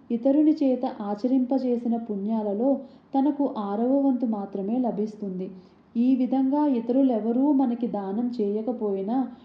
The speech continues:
మనకే నిమిత్తము లేకపోయినా, వివిధ జనసాంగత్యాల వలన పాపపుణ్యాలు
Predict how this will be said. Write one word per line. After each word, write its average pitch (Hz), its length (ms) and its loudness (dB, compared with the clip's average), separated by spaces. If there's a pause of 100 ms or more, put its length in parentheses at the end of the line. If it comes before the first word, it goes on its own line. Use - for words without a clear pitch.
(220)
మనకే 240 480 2
నిమిత్తము 254 640 4
లేకపోయినా, 196 920 -2 (460)
వివిధ 233 540 2 (240)
జనసాంగత్యాల 262 1120 2
వలన 220 480 -2 (380)
పాపపుణ్యాలు 233 920 2